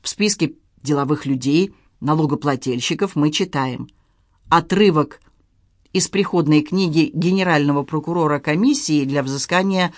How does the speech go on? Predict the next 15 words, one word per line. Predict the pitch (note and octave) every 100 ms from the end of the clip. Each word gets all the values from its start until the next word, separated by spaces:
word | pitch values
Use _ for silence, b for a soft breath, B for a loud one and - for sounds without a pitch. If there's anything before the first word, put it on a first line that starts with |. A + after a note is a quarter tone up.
| B
налогов | D#3 D3 C3+ D3+ G#3 A3
по | D3
суду: | - C#3 C3+ C3+ C3+ B -
еврей | D3+ C#3+ C3 B2+ D3+ A3 b b b
Самуэль | - E3+ D3 C3+ D#3+ D#3+ -
Бернар, | B2+ D3+ C#3 C3+ B2+ C#3+ _ _ _ -
четыре | D4 C#4+ A#3+ G#3
миллиона. | G#3 G#3 F#3 A2 A#2 C#3+ _ _ _ _ _ _ _ B B B B B B _
Понимая, | A3 D4 G#4 F#4+ A#3
что | - A3+
успех | G#3+ - C4 C4
его | G#3 F#3 F3+
дел | D#3+ A3
целиком | A3 F#3 E3+ E3+ G#3
зависит | F3 F3+ G3 F#3+